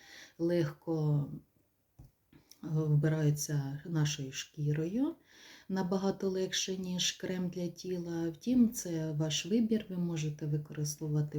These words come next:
будь-що. Хочу зазначити, що радянська актриса Любов Орлова, е, звісно, це нас, е, ну, вводить у такий стан, коли ми згадуємо Радянський Союз, то, звісно, ми починаємо відразу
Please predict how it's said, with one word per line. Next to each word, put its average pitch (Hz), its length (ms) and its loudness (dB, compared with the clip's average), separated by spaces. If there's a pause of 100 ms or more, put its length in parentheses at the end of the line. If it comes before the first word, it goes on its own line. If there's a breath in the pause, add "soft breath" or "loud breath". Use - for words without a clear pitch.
(160)
будь-що. 156 440 -4 (380 loud breath)
Хочу 220 360 4
зазначити, 175 920 -2
що 165 280 -2
радянська 156 720 2
актриса 151 600 -2
Любов 147 420 2
Орлова, 202 640 2 (480 loud breath)
е, 165 160 -2
звісно, 165 540 0
це 160 200 -4
нас, 151 440 0
е, 151 300 -2 (1120)
ну, 160 360 0
вводить 151 640 0
у 151 60 -8
такий 151 360 -6
стан, 160 380 -4
коли 151 220 0
ми 151 160 4
згадуємо 147 540 2
Радянський 147 560 0
Союз, 147 480 -2
то, - 360 -12
звісно, 151 520 -4
ми 151 260 2 (480 loud breath)
починаємо 165 760 0
відразу 147 1000 0